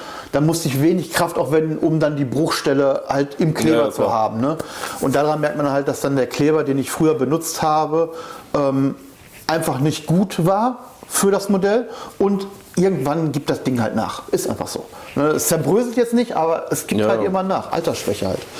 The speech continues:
Speaker 2: Ich wollte jetzt etwas meinen Unmut kundtun, weil ich hatte das jetzt in letzter Zeit zu oft. Nimm die Modelle aus der Vitrine, mindestens ein Modell, oh, schon wieder locker, na toll. Oder pack's in die, äh, Schaumstoff rein, hol's raus, oh, schon wieder locker.
Speaker 1: Ja, super.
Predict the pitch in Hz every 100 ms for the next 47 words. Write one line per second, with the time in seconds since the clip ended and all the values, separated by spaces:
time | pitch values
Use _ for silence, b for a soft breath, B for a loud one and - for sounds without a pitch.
0 | B B B B B 113 120 127 127 123
1 | 120 120 120 117 - 117 120 135 120 117
2 | - 120 117 123 107 - 123 117 123 113
3 | 117 117 120 107 - 113 110 143 110 117
4 | 143 - - B B B B 139 139 127
5 | 123 123 120 117 117 107 104 131 127 127
6 | 120 120 117 95 107 107 101 107 - 123
7 | 98 90 110 101 90 85 - 82 113 -
8 | 80 73 B B B B B B B B
9 | B - 117 110 107 104 - 147 143 131
10 | 117 117 107 101 101 101 98 101 B B
11 | B - - 151 135 139 127 127 131 127
12 | 123 120 123 123 117 127 85 104 98 80
13 | 76 - - - - 110 - - - -
14 | - -